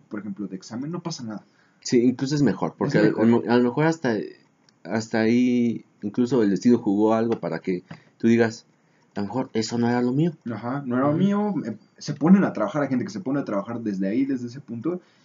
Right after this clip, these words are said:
Speaker 1: y ganan más, terminan ganando más que uno que estudió en la universidad. Pero les digo, cada uno depende también del nivel de esfuerzo que le pongan.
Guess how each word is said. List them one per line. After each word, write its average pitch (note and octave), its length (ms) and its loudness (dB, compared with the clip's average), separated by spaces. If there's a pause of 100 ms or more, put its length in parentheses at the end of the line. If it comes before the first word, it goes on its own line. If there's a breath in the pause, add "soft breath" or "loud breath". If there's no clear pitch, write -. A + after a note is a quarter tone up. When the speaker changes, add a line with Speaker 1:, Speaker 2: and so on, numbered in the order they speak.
(140 soft breath)
Speaker 1:
y A#2+ 120 0
ganan D#3 340 6
más, A3 340 2
terminan E3+ 400 0
ganando D#3+ 300 -2
más E3 260 -4
que D#3+ 100 -4
uno D#3 200 -2
que D3 80 -16
estudió C#3+ 280 -6
en D3 60 -4
la D3 60 -4
universidad. D3+ 600 -6
Pero C#3 160 2
les C#3 140 0
digo, B2+ 360 0
cada G#3+ 240 0
uno E3+ 200 0
depende A#2 400 -4
también A2 320 -2
del G#2+ 160 0
nivel G2 280 -4
de G#2 60 -6
esfuerzo G2 400 -12
que F#2+ 60 -14
le F2+ 80 -6
pongan. G2+ 400 -8